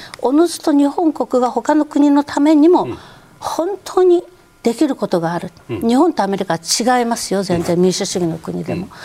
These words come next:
Speaker 2: うん。
Speaker 1: 日本と中国も長い長いお付き合いがあるけども、全然国柄が違いますね。
Speaker 2: はい、はい。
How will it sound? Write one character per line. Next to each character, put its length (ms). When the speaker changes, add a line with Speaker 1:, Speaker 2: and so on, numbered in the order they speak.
Speaker 2:
う 20
ん。 20
Speaker 1:
日 60
本 160
と 100
中 380
国 160
も 160
長 440
い 40
長 260
い 40
お 100
付 160
き 60
合 80
い 20
が 80
あ 60
る 80
け 100
ど 80
も、 200
全 380
然 220
国 240
柄 200
が 60
違 300
い 40
ま 100
す 140
ね。 40
Speaker 2:
は 20
い、 20
は 60
い。 40